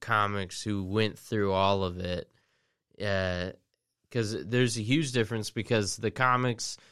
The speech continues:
the real comics, uh, at comedy clubs will, like, hang out and they'll vibe out and they'll talk to people and they'll hang out with comics like, uh, like Ari Shaffir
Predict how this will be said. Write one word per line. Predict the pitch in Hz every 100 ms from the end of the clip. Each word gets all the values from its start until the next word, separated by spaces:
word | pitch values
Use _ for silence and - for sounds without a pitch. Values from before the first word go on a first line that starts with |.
| _
the | 110
real | 117 196
comics, | 180 151 113 101 101 - - - _ _ _ _
uh, | - 107 104 101
at | - 98
comedy | - 117 110 107
clubs | - 104 95
will, | 104 104 98 92 - _
like, | 101 95 90 -
hang | - 107 107 104
out | 98 101 101 101 98 - _ _ _
and | 101 95 92
they'll | 92 87 _ _ _ _ _ - 104
vibe | 107 98 98
out | 101 98 101 98
and | 98 95
they'll | 95 95
talk | 92 - 107 101 -
to | 107
people | 95 107 101 107 104
and |
they'll | 98
hang | 92 110 113
out | 107 104
with | 104
comics | - 113 110 107
like, | 107 95 101
uh, | 101 95 92 92
like | 98 95 -
Ari | 104 113
Shaffir | 110 - 107 - 117 110 110